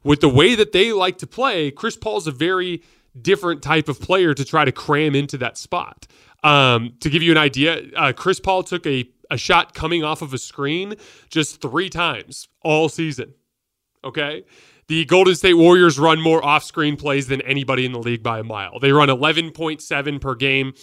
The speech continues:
and no one else in the league runs more than nine. So you're taking one of the guys that almost never runs an off-screen play and bringing him into a team that almost only runs off-screen plays relative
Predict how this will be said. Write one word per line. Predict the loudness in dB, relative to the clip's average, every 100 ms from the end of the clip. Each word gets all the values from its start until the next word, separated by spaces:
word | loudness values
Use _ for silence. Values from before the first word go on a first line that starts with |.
| -20 -20 -8
and | -4
no | 0 2
one | 2
else | 0 0 -2
in |
the | -4
league | -2 -4 -2
runs | -4 -4
more | -4 -2
than | -2 -4
nine. | -6 -6 -14 -20 -20 -20
So | -6
you're | -4
taking | -2 -2 -2 -4 -2
one | -2 -2
of | -2
the | -6
guys | -2 0 0 -2
that | -6 2
almost | 4 4 0 -2
never | -8 -8 -6 -6
runs | -6 -4
an | -2
off-screen | -2 -4 -4 -6 -6
play | -4 0 0 -2 -6 -20 -6
and | -2
bringing | 2 2 0 -4
him |
into | -6 -8 -12
a |
team | -10 -10 -8
that | -8 -8
almost | -6 -4 -4 -4
only | -4 -2 -2
runs | 0 -2 -2 -6
off-screen | -10 -12 -12 -12 -12
plays | -16 -16 -10
relative | -8 -8 -8 -10